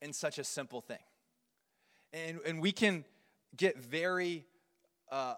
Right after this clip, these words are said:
uh, we can allow ourselves to make things incredibly complicated. And I believe b-, the Bible is deep. I believe that God is deep. I believe that he wants to call us to know him more deeply. And so we should seek the deeper things of God. But sometimes it's good to make things incredibly simple.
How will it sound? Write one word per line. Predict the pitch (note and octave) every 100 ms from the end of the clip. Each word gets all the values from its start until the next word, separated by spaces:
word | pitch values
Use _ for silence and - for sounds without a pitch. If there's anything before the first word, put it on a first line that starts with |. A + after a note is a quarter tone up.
| C3
uh, | C#3
we | C#3+ D#3
can | G3
allow | E3 D#3+ E3
ourselves | F3 E3 - D3+ C#3
to | D3+
make | D3 C#3+
things | - D3 C3
incredibly | B2 D3+ D3 C3
complicated. | A#2 C3+ C3+ C#3 C3 C3 A#2+ A#2+
And | A#2+
I | B2
believe | D#3+ F3+ F3+
b-, | C#3 C3+
the | B2+
Bible | C#3 C#3+ C#3+
is | C3+ A#2
deep. | - C#3 C#3
I | C3+
believe | C#3+ C#3+ B2+
that | B2 - - A#2
God | A2+ C#3 D3
is | C#3+ A#2+
deep. | C#3 C#3
I | C#3
believe | D3+ D3
that | C3
he | A2 C#3
wants | A#2 A#2+ C#3+ C#3+ - - - -
to | A2
call | - D3 D3
us | C#3+ -
to | - B2
know | B2 C3+ D3
him | C#3+
more | C3 B2+ A#2
deeply. | A2 C3+ D3 B2+
And | A#2
so | C3+
we | B2 B2+
should | - - E3 E3 - - _
seek | - - - E3 B2
the | B2
deeper | A2+ B2 A#2+ B2
things | C3 A#2+ A2
of | G2+
God. | C3 C3
But | A2+
sometimes | - D3 D#3 E3 C#3+
it's | A#2+ -
good | - C3+ C3 A2 _ _ _ _ _
to | -
make | C3+ C3
things | C#3+ B2
incredibly | A2+ - B2 A2+ G#2+
simple. | - A2 -